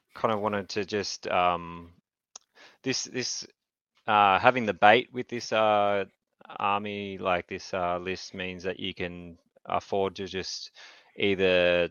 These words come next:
possibly be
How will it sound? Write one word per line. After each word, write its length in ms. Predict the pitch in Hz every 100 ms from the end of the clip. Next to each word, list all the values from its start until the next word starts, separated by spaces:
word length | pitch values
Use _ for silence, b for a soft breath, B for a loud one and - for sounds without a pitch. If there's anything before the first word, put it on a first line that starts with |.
| - _ _ _ _ _ _ -
possibly 1120 | 101 95 95 92 95 90 90 87 85 87 - _ _ _ _ _ _ _ _ _ _ _ _ _
be 640 | - 95 92 90 90 87